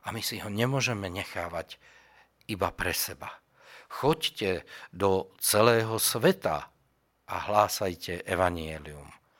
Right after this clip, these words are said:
To znamená, do každého prostredia, v ktorom ste. Jedna zo záverečných myšlienok tohoto, e, proglasu je tiež taká zajímavá, že toto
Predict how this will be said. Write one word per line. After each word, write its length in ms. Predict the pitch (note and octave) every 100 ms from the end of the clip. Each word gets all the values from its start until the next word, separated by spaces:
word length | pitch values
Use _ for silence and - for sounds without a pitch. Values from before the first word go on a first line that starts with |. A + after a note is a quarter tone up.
| _ -
To 40 | F2
znamená, 440 | F#2+ G2 F#2 F#2 - - -
do 80 | F#2+
každého 640 | - G#2 A#2+ C3 B2 C3 C#3+
prostredia, 920 | - G2 - - F2 E2 E2 E2+ G2 - - - _
v 120 | -
ktorom 320 | F#2 F#2+ G2
ste. 480 | - - - C#2+ D2 _ _ _ _ _ _ _ _ _ _ _ _ _ - - - - - - _ -
Jedna 320 | E3+ F#3 G#3
zo 80 | D#3
záverečných 920 | B2+ D3 F#3+ D#3+ B2+ - C3 C#3 - B2+
myšlienok 840 | C#3 - C3+ A#2 A2 A2+ - -
tohoto, 500 | A#2 A2+ A#2+ D3 C3
e, 40 | A#2+ - G#2+ G2
proglasu 960 | - A2 A#2 A2 G#2+ - A#2 B2+ E3 - _ _ _ _ _ _ _ _ - -
je 140 | G#2+ G#2+
tiež 320 | - C3 -
taká 480 | A2+ - G2+ F#2 - - - - -
zajímavá, 840 | F#2+ G#2 G#2 G#2 G#2+ A#2 C#3+ A#2 F#2+
že 160 | G2+
toto 480 | - - G#2 G2 -